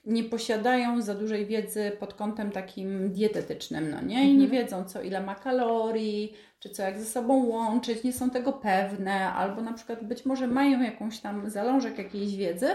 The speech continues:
Speaker 1: ale są w tym po prostu pogubione. I
Speaker 2: Mhm.
Speaker 1: będą się czuły bezpieczniej,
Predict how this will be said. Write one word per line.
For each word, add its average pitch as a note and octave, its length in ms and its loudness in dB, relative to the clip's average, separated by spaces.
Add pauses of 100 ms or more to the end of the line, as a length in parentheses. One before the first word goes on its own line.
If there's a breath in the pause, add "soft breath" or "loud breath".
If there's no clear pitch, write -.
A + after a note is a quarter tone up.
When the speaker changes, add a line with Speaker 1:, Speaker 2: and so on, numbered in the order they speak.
(540 loud breath)
Speaker 1:
ale F4+ 180 2
są G4+ 120 0 (140)
w - 40 -16
tym G#4 80 -6 (100)
po G4+ 120 -2
prostu - 320 -4
pogubione. E3 880 0 (220)
I A3+ 460 2
Speaker 2:
Mhm. G#3 180 -2
Speaker 1:
będą B3+ 280 4
się A#3+ 260 -2
czuły A3+ 260 2
bezpieczniej, B3+ 920 -2